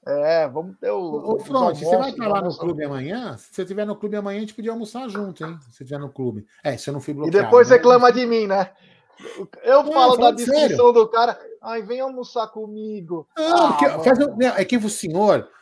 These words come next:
Speaker 2: o senhor tem uma memória, o senhor tem uma memória muito, muito pequena pra essas coisas. O Fronte já tá quase dois meses querendo almoçar com a gente.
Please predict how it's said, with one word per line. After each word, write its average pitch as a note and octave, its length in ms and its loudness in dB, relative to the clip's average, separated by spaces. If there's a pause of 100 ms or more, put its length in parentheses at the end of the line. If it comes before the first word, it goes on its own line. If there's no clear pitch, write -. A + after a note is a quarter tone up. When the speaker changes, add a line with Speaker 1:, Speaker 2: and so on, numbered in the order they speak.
(220)
Speaker 2:
o G3+ 100 -4
senhor A#3+ 200 0
tem A#3 120 -2
uma A3+ 140 -2
memória, G#3+ 500 0
o F#3 60 -6
senhor G#3 120 -6
tem A3 80 -8
uma A3+ 80 -8
memória A3 460 -4
muito, G#3+ 460 -10
muito G#3+ 260 -8
pequena G#3 460 -6
pra E3+ 100 -4
essas - 240 -8
coisas. A#2 280 -6 (300)
O F#3 80 -6
Fronte A3 400 -4
já G#3 140 -2
tá G3+ 160 -4
quase A3+ 280 -4
dois G3+ 280 0
meses G3+ 220 -4
querendo G3+ 200 -6
almoçar G3 360 -6
com G3+ 80 -8
a F#3+ 60 -2
gente. D#3 400 -10